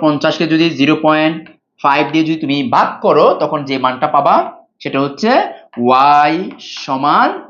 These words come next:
নয়শো। ওই যে আমরা সারা জীবন কি জানি? জিরো পয়েন্ট ফাইভ দিয়ে যাকে গুণ করা হয়, মান পাওয়া যায় তার অর্ধেক,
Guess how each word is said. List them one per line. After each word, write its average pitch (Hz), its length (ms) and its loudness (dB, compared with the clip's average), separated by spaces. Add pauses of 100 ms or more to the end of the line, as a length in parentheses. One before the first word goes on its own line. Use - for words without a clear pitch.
নয়শো। 120 760 -2 (160)
ওই 147 80 0
যে 165 80 2
আমরা 160 360 0
সারা 175 260 0
জীবন 185 240 -4
কি 185 100 -4
জানি? 123 260 -4 (360)
জিরো 156 240 -2 (120)
পয়েন্ট 185 420 0
ফাইভ 156 200 2 (120)
দিয়ে 143 440 -2
যাকে 147 360 4
গুণ 156 360 -2
করা 151 240 2
হয়, 156 240 2 (300)
মান 147 380 0
পাওয়া 143 280 4
যায় 170 320 2
তার 127 280 0
অর্ধেক, 127 460 0